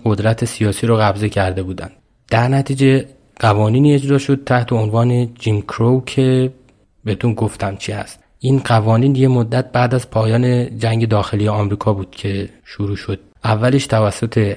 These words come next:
ایالت‌های جنوبی اجرا می‌شد ولی کم کم به سایر نواحی هم کشیده شد. دیگه بعد از مبارزات خود سیاه‌پوستان توی دهه پنجاه بود، خصوصاً شخصیت‌هایی مثل مارتین لوتر کینگ که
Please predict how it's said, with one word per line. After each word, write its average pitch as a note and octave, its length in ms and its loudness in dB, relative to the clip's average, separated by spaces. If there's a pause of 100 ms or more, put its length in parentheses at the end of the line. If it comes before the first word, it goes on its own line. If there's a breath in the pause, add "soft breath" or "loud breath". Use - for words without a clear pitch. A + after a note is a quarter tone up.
ایالت‌های G#2 500 0
جنوبی G#2+ 420 0
اجرا C#3+ 240 2
می‌شد C3+ 340 0
ولی A#2+ 180 0
کم A2 260 -2
کم A#2+ 220 0
به G#2+ 300 0
سایر A2 380 -2
نواحی G#2 420 0
هم A2 140 0
کشیده G2+ 420 -4
شد. - 260 -14 (920)
دیگه C3+ 520 6
بعد B2 200 2
از A#2+ 300 0
مبارزات G#2+ 600 0
خود A2+ 580 0
سیاه‌پوستان A2 840 -2
توی G#2 380 0
دهه G#2+ 380 0
پنجاه G#2 460 0
بود، - 420 -8
خصوصاً A2+ 600 -2
شخصیت‌هایی A2 580 -4
مثل A2 440 0 (120)
مارتین G2+ 480 -4
لوتر G2 320 -8
کینگ G#2 380 -4
که G2 220 -8